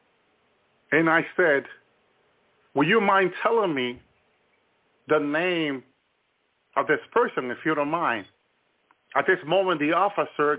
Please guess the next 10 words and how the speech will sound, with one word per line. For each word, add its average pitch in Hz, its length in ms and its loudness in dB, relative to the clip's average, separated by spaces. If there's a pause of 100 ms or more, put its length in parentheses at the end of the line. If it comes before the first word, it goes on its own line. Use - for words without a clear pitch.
gave 170 140 0
me 156 180 0
a 131 200 0
mocking 151 640 0
laugh, 135 360 2 (1800)
and 139 140 2
he 151 120 0 (120)
says, 147 200 2 (500)
"Ben 160 220 0
Denum." 156 480 -2